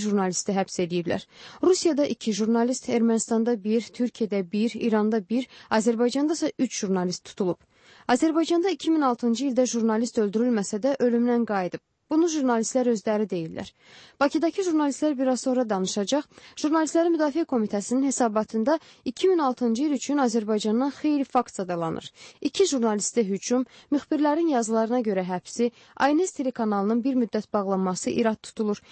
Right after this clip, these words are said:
Hesabatda deyilir ki, Azərbaycan prezidenti İlham Əliyev müttəfiqləri ilə birlikdə məhkəmələri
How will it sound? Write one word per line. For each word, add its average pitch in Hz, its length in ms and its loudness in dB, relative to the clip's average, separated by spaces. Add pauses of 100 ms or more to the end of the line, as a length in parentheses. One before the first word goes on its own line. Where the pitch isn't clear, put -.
(180)
Hesabatda 294 540 2
deyilir 247 340 -2
ki, 302 240 -2
Azərbaycan 262 640 0
prezidenti 233 560 -2
İlham 220 320 2
Əliyev 233 240 0 (300)
müttəfiqləri 285 640 2
ilə 285 160 0
birlikdə 220 460 0 (100)
məhkəmələri 220 640 0